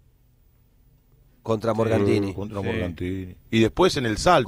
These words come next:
Speaker 1: Contra Morgantini, ¿eh?
Speaker 2: Pero después, en la segunda jugada, cuando viene el centro,
Speaker 1: No, no, no, no.
Speaker 2: salta libre
Speaker 1: Para mí se quedó sin
Speaker 2: Torres.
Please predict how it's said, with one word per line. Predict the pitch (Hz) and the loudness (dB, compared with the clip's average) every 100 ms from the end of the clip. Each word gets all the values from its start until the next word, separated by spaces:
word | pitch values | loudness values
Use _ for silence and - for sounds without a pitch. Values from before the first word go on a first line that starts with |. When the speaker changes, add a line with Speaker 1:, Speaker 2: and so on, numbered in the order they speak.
| 135 | -2
Speaker 1:
Contra | - 139 | -2 2
Morgantini, | 190 269 185 143 220 240 120 92 | 4 4 2 -4 -2 -2 -4 -8
¿eh? | 107 | -8
Speaker 2:
Pero | 104 | -4
después, | 107 - 139 95 | -4 0 0 0
en | |
la | 95 | -4
segunda | 95 113 139 | -2 0 0
jugada, | 123 123 113 95 | 2 2 2 2
cuando | 95 95 | -4 -6
viene | 117 131 | -4 -4
el | |
centro, | 117 107 87 98 | -4 -4 -4 -4
Speaker 1:
No, | 107 214 185 117 104 92 - | -2 -2 -6 -8 -12 -18 -20
no, | 113 143 | -14 -10
no, | 165 | -8
no. | 156 | 0
Speaker 2:
salta | 127 123 113 107 | 0 2 2 2
libre | 110 147 214 131 117 110 | 2 2 4 4 4 4
Speaker 1:
Para | 104 147 175 | 2 2 -2
mí | |
se | 254 214 | -4 -2
quedó | 190 202 | 0 0
sin | - | 2
Speaker 2:
Torres. | 139 131 | 4 4